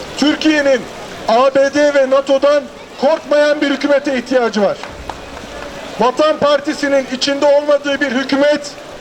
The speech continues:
Türkiye'yi kararlı olarak savunamaz. Tam bağımsız Türkiye için nato'dan kurtulmak zorundayız.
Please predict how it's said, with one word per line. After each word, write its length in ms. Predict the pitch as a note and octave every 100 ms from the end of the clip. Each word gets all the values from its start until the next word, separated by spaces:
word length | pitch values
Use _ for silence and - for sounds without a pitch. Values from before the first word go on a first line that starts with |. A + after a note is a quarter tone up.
| -
Türkiye'yi 560 | - D4 - C#4+ C#4 D4
kararlı 440 | B3+ C4 C#4+ C#4
olarak 360 | C#4+ C4+ C#4 C4+
savunamaz. 640 | - B3+ C4 C#4+ C#4 B3 - - - - - - - - - - - -
Tam 260 | B3 D4+
bağımsız 480 | D4+ D4+ C#4 - D4
Türkiye 420 | - D4 B3+ C#4+
için 300 | C#4 - B3 - - - - - - - - - - -
nato'dan 500 | G#3 C4 C#4 C4+ C4
kurtulmak 520 | B3+ B3+ C#4+ C4+ C#4 B3
zorundayız. 500 | B3+ A3+ G#3 E3